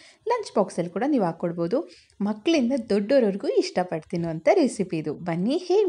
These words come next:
ಮಾಡೋದು ಅಂತ ನೋಡೋಣ. ಒಂದು ಬಾಣಲಿ ಇಟ್ಕೊಂಡಿದ್ದೀನಿ, ಬಾಣಲಿ ಬಿಸಿ ಆಗಿದೆ. ಇದರಲ್ಲಿ ಒಂದು ಮೂರು ಸ್ಪೂನಷ್ಟು ಎಣ್ಣೆ ಹಾಕೋಣ, ಜಾಸ್ತಿ ಬೇಕಾಗಲ್ಲ. ಹಾಫ್ ಟೀ ಸ್ಪೂನ್ ಜೀರಿಗೆ, ಚಿಕ್ಕದು ಒಂದು ಈರುಳ್ಳಿ, ಚಿಕ್ಕದು ಒಂದು ಕ್ಯಾಪ್ಸಿಕಮ್.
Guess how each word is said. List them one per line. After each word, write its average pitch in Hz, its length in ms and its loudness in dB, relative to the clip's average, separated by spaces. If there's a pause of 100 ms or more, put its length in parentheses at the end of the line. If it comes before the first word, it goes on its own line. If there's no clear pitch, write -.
ಮಾಡೋದು 165 280 -2
ಅಂತ - 100 -6 (140)
ನೋಡೋಣ. 170 260 -2 (720)
ಒಂದು 185 200 -4
ಬಾಣಲಿ 247 320 2
ಇಟ್ಕೊಂಡಿದ್ದೀನಿ, 175 500 -4 (160)
ಬಾಣಲಿ 156 380 -6
ಬಿಸಿ - 260 -6 (100)
ಆಗಿದೆ. 220 280 -2 (380)
ಇದರಲ್ಲಿ 339 300 -2
ಒಂದು 262 180 4
ಮೂರು 427 200 0
ಸ್ಪೂನಷ್ಟು 220 540 -2
ಎಣ್ಣೆ 175 200 -4
ಹಾಕೋಣ, 170 240 -4 (180)
ಜಾಸ್ತಿ 156 340 -10
ಬೇಕಾಗಲ್ಲ. 151 420 -8 (640)
ಹಾಫ್ 294 200 4
ಟೀ 202 140 0
ಸ್ಪೂನ್ 339 200 -4 (100)
ಜೀರಿಗೆ, 180 380 -4 (1200)
ಚಿಕ್ಕದು 349 300 -2 (100)
ಒಂದು 208 200 0
ಈರುಳ್ಳಿ, 156 340 -4 (840)
ಚಿಕ್ಕದು 285 360 -2
ಒಂದು 233 180 -4
ಕ್ಯಾಪ್ಸಿಕಮ್. 196 520 -4